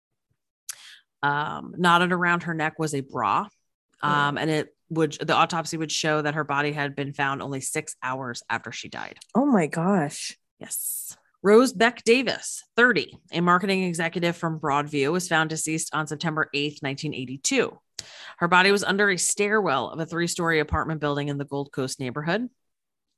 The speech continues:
Speaker 1: She was found lying on her back. Her sweater was found nearby, um, appeared to have been ripped right off of her body. Also located close by were the blue corduroy slacks she had been wearing.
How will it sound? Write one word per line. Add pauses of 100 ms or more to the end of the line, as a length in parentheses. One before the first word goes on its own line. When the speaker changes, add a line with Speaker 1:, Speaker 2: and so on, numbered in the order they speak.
(240)
Speaker 1:
She
was
found
lying
on
her
back.
Her
sweater
was
found
nearby, (460)
um,
appeared
to
have
been
ripped
right
off
of
her
body. (1080)
Also
located
close
by
were
the
blue
corduroy
slacks
she
had
been
wearing.